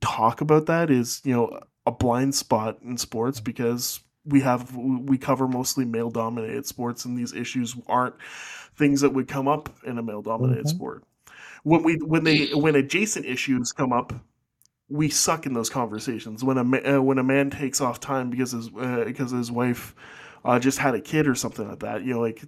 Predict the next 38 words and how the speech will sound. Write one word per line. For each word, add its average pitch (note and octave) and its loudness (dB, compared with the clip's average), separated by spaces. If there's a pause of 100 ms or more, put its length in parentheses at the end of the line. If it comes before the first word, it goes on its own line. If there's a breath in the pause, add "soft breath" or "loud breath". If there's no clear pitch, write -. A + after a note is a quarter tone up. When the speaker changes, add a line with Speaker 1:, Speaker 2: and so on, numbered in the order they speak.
Speaker 1:
that C#3+ 2
happened C#3 2
with A#2+ -2
Jimmy B2 0
Butler A#2+ 0
two - -4
seasons A#2+ -4
ago. A2 -2
He A#2+ -2
took, - -6
like, A2+ -4
what, A#2+ -2
two C#3 2
or C#3 6
three C3+ 4
weeks D3 2
off A2 -2
when A2+ -6
his C3+ -8
kid A#2+ -4
was A2+ -8
born A#2 -2
in A2 -8
the A2 -6
mi-, A#2 0
middle A#2+ 0
of A2 -2
the A2+ -2
regular A#2 -2
season, A#2+ -2
and A#2+ -2 (400 loud breath)
he G3 4
was D#3+ 8
criticized A2+ 0
for A#2 -8
that. D2 -8 (560 loud breath)
Um, A#2 2
so B2+ 6